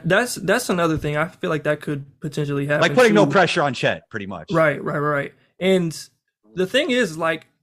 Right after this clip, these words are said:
Speaker 1: if, if he were to come back, I, I just think that he was gonna be a big reason why they were gonna take a, just a little bit of a step forward, and maybe it'll be a little bit better than people might have thought.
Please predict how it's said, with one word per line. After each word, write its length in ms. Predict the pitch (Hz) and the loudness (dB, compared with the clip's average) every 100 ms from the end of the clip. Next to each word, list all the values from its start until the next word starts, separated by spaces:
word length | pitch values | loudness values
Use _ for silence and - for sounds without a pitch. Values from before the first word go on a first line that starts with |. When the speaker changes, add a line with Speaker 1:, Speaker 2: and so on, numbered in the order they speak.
| _ _ | _ _
Speaker 1:
if, 260 | 185 - - _ _ _ _ _ _ _ _ _ | -10 -10 -16 _ _ _ _ _ _ _ _ _
if 160 | 180 175 | -12 -6
he 120 | 240 | -4
were 200 | 196 170 190 | 0 0 0
to 60 | |
come 280 | 185 180 170 | -2 -6 -4
back, 460 | 156 170 185 - _ _ _ | -4 -4 -4 -10 _ _ _
I, 180 | 202 247 | -2 0
I 140 | - 254 | -2 -4
just 180 | 269 - | -4 -8
think 100 | 208 | -8
that 80 | 170 | -6
he 120 | 190 | -4
was 100 | 170 | -4
gonna 160 | 170 160 | -4 -4
be 140 | 165 | -4
a 60 | 147 | -2
big 220 | 165 151 | -2 -2
reason 420 | 160 165 156 156 | -6 -6 -8 -8
why 300 | 139 143 147 | -6 -4 -2
they 120 | 151 | -2
were 140 | 151 147 | -4 -4
gonna 200 | 151 139 | -6 -8
take 400 | - 151 - - - | -4 -4 -6 -14 -2
a, 200 | 170 156 | -2 -2
just 220 | 190 208 | -4 -2
a 40 | 170 | -2
little 260 | 165 175 | 0 0
bit 120 | 170 | 0
of 100 | 165 | -2
a 40 | 160 | -6
step 260 | - 165 | -2 -4
forward, 280 | - 165 170 | -2 -2 -2
and 60 | 156 | -2
maybe 220 | 156 156 | -4 -4
it'll 120 | 147 | -4
be 140 | 147 151 | -4 -4
a 60 | |
little 180 | 151 151 | -4 -4
bit 160 | 147 147 | -6 -6
better 220 | 147 151 | -6 -4
than 340 | 151 151 135 - _ _ _ _ _ | -6 -8 -10 -14 _ _ _ _ _
people 220 | - 151 151 | -4 -2 0
might 160 | 147 | 0
have 140 | 135 - | -2 -2
thought. 360 | 151 170 - | 2 2 0